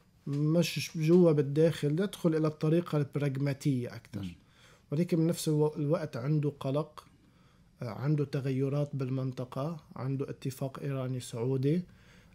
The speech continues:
Speaker 1: آه، حرمه من كتير أمور بالمنطقة أصبحت مفككة.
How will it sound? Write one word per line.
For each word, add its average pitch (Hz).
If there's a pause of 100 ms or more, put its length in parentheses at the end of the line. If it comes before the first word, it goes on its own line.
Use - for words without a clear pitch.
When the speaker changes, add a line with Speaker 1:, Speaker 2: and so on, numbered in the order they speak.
(100)
Speaker 1:
آه، 127
حرمه 139
من 135
كتير 170 (260)
أمور 151
بالمنطقة 135 (800)
أصبحت 127
مفككة. 131